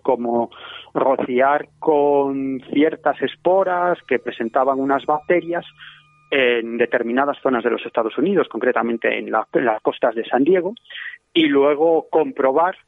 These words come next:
cómo, cómo reaccionaba la población, cuántos ingresos se producían en,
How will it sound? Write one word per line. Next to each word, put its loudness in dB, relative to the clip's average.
cómo, 0
cómo 0
reaccionaba -2
la 0
población, 0
cuántos -2
ingresos 0
se -4
producían -2
en, -10